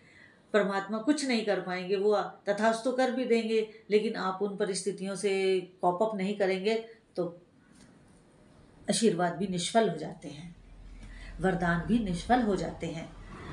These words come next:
इसलिए दोनों को, आपको आशीर्वाद और आपकी समझदारी, इन दोनों के ही सहयोग से आपकी बात बनेगी,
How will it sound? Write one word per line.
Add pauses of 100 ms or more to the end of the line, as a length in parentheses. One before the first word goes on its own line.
(120)
इसलिए (920)
दोनों
को, (380)
आपको
आशीर्वाद (120)
और
आपकी
समझदारी,
इन
दोनों
के
ही
सहयोग
से
आपकी
बात
बनेगी,